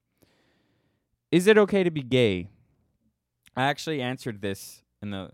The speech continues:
I think in the last one or the one before. No, it's, no, I'm kidding. It is. Of course it is. As long as it's not your identity,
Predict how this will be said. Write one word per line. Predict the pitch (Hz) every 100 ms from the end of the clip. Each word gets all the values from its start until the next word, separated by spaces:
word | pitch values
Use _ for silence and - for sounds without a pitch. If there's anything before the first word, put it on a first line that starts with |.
| _ -
I | 101
think | 139
in | 110
the | 95
last | 104 110
one | 107 98
or |
the | 95
one | 98
before. | 95 - 104 92 92
No, | 131 156 143 101
it's, | -
no, | 120 101
I'm | 85
kidding. | - 87 82
It | 90
is. | 165 _ _
Of | -
course | 175 160 98
it |
is. | 87 87 _ _ _ _ -
As | 127
long | 156 190 233
as | 220
it's | 202 -
not | 175 170
your | 165
identity, | 147 120 123 123 117 92 87